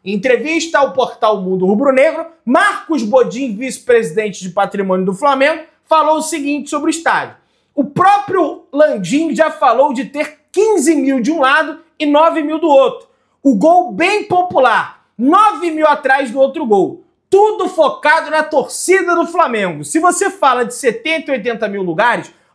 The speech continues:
um terço do estádio, com certeza, ele afirma, será popular, será de valor popular, pra chamar aquele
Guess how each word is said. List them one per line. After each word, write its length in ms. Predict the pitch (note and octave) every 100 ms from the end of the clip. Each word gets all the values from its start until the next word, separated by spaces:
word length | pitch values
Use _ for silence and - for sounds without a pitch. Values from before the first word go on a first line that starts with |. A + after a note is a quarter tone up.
| -
um 160 | G#4+ G4+
terço 680 | - E4 F4+ G4 G4+ - D#4
do 100 | C4
estádio, 580 | - - G3+ B3+ B3 - _ _ _
com 360 | F#4 G4+ A4+ A4+
certeza, 960 | - F#4+ D4 - _ - C4 D#4+ C#4+
ele 120 | B3+
afirma, 580 | G#3 - B3+ D4 D#4 D4+ _
será 800 | - F4 C4+ A3 A3+ F3+ - _ _ -
popular, 960 | C4 D4+ D4+ - C#4 A3+ C4+ C4+ G#3
será 440 | - - G3 A3 C4
de 100 | B3
valor 600 | A#3+ D#3 G#3 B3+ C4 - _
popular, 920 | C4 D4+ D4+ D#4 C#4+ G#3 A#3+ C4 G#3
pra 120 | - F#3+
chamar 340 | G#3 A3+ B3
aquele 500 | A#3+ B3+ B3 A3 -